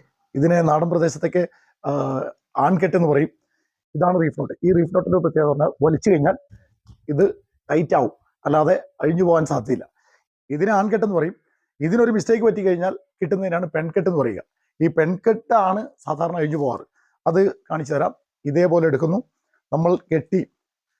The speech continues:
ഇതുപോലെ ചുറ്റുന്നു. ആദ്യത്തെ സംഭവം കഴിഞ്ഞു. പിന്നെ ഇങ്ങനെയാണ് എടുക്കേണ്ടത്. പകരം നമ്മൾ ഓപ്പോസിറ്റ് എടുത്തു. പകരം നമ്മൾ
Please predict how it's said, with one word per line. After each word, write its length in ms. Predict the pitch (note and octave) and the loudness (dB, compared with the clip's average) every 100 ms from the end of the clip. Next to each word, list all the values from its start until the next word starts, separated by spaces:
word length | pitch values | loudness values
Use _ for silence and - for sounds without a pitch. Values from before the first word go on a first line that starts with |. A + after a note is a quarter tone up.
| _ _ - | _ _ -2
ഇതുപോലെ 260 | D#3+ F#3+ | 2 2
ചുറ്റുന്നു. 340 | F3+ E3+ E3 F#3 | 2 0 -2 0
ആദ്യത്തെ 500 | D#3+ D#3 F#3 G3 F3+ - _ - | 2 2 2 0 0 -6 _ -6
സംഭവം 320 | D#3+ D#3+ D3 | -2 0 0
കഴിഞ്ഞു. 180 | D3 F#3 | -2 -4
പിന്നെ 200 | F3+ F#3+ | -2 0
ഇങ്ങനെയാണ് 320 | G3 G3+ G#3+ G#3 | 2 2 2 2
എടുക്കേണ്ടത്. 440 | D#3+ G3+ E3 F3 _ _ _ - | 0 0 -2 -4 _ _ _ -4
പകരം 280 | E3+ F3+ G#3 | 0 0 0
നമ്മൾ 220 | F#3+ F#3 | 2 2
ഓപ്പോസിറ്റ് 460 | D#3+ F3 G#3+ G3 C#3+ | 2 2 0 0 -6
എടുത്തു. 200 | B2 - _ _ _ _ _ _ _ _ _ _ - | -10 -16 _ _ _ _ _ _ _ _ _ _ -8
പകരം 240 | C#3+ E3 F3+ | -4 -2 -2
നമ്മൾ 220 | F#3 | -2